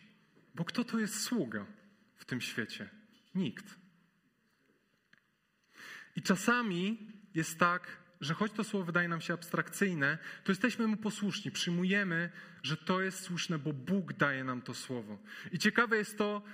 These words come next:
jak później patrzymy wstecz na swoje życie, to widzimy, ile razy nam to ratowało skórę, chociaż tego nie rozumieliśmy. Trochę jak z radami rodziców,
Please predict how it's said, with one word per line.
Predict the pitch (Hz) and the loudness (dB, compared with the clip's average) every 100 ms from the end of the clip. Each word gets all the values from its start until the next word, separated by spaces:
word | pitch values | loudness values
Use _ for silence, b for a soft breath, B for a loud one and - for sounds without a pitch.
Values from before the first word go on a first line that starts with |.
| B | B
jak | 180 - | 4 6
później | - 262 208 196 | 2 2 2 2
patrzymy | 196 185 202 | 2 2 0
wstecz | 180 - 214 208 | 0 4 4 4
na | 190 | -2
swoje | - 190 | 0 0
życie, | 165 196 208 | 2 2 2
to | 196 | 2
widzimy, | 175 170 202 190 185 B B B B B _ _ | 0 0 2 2 0 B B B B B _ _
ile | 233 233 | 6 6
razy | 220 170 | 6 2
nam | 180 165 | 2 2
to | 165 | 0
ratowało | 160 160 143 139 | 0 0 -2 -2
skórę, | 127 - 156 135 | -4 -2 0 0
chociaż | 127 139 | -2 -4
tego | - 139 | -2 0
nie | 135 | 0
rozumieliśmy. | 131 120 135 127 101 - 101 - - B B B B B B B B B _ _ _ _ - | 0 0 0 0 -4 -10 -12 -14 -14 B B B B B B B B B _ _ _ _ -2
Trochę | 175 170 | 2 6
jak | 165 160 - | 6 4 0
z | - - | -6 0
radami | 156 160 170 165 | 2 4 4 4
rodziców, | 160 151 175 - 139 | 0 0 -2 -2 -4